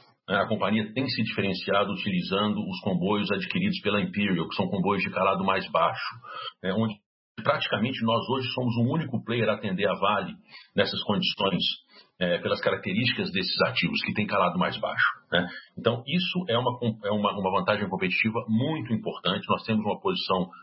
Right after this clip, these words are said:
de liderança muito forte nesse corredor, porque estamos navegando com esses comboios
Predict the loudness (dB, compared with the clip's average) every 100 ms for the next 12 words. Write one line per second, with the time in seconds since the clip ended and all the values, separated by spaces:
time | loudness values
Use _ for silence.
0 | -6 -2 0 2 2 -2 -2 0 0 -4
1 | -6 0 0 0 -8 -14 -6 -2 -2 -2
2 | -2 -2 0 0 -2 -6 -10 -6 -2 -2
3 | 0 -2 0 -2 0 0 0 0 0 0
4 | -4 -4 0 0 -2 _ _ _ -4 0
5 | 0 -2